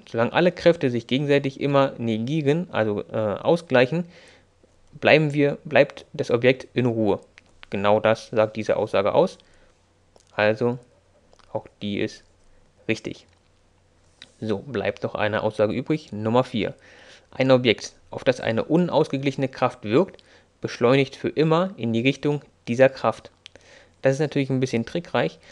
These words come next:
wenn wir uns nochmal hier oben unseren Block anschauen. Auf den wurde ja nur einmal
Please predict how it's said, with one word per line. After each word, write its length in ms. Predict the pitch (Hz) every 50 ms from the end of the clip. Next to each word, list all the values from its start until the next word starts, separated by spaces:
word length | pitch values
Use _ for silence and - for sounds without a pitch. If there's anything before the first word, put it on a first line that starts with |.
| - - _ _
wenn 140 | - 127 123
wir 100 | 123 110
uns 300 | 104 117 117 113 - - - _ -
nochmal 280 | 131 123 127 117 107
hier 180 | - 113 - -
oben 280 | - 147 156 151 127
unseren 360 | - 120 117 113 110 104 104 101
Block 240 | 120 - - -
anschauen. 480 | 110 113 117 - - 123 127 160 202 208 - _ _ _ _ _ _ _ _ _ _ _ _ _ _ _ _ _ _ _ _ _ _ _ _ _ _ _ _ - - - - - _ _
Auf 140 | - - -
den 220 | - 117 135 139 135
wurde 160 | 139 131 127
ja 40 | 123
nur 180 | 120 113 -
einmal 480 | - 123 139 147 143 143 151 170 180